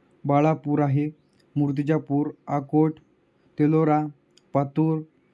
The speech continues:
तर असे जे काही तुम्हाला दिसेल. त्यानंतर दुसरा जो जिल्हा आहे यामध्ये अमरावती, अमरावतीमध्ये जे तिसवा आहे,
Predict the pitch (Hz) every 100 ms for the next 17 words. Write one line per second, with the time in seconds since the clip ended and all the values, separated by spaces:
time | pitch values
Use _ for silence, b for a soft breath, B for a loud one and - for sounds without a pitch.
0 | _ - 170 180 196 175 190 185 185 185
1 | 185 165 147 127 120 165 160 175 180 175
2 | 175 160 185 185 175 160 160 165 175 170
3 | 170 185 233 _ b b b - 180 185
4 | 160 131 123 - _ - 147 160 170 175
5 | 170 160 165 170 160 160 135 160 160 151
6 | 151